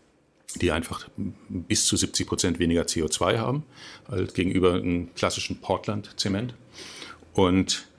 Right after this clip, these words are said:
ähm, haben dann eben auch drumherum noch alles, was geht,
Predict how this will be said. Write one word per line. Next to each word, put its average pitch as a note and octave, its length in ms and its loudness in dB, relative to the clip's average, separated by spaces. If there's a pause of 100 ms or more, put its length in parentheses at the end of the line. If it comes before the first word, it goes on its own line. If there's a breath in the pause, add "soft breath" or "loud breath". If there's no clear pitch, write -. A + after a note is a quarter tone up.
(360 loud breath)
ähm, F#2 300 -2
haben F2+ 140 4
dann F#2 180 2
eben F#2 180 0
auch - 140 -2
drumherum F#2+ 400 4
noch F#2+ 220 0
alles, G2 420 0
was F2 260 -2
geht, F2 300 0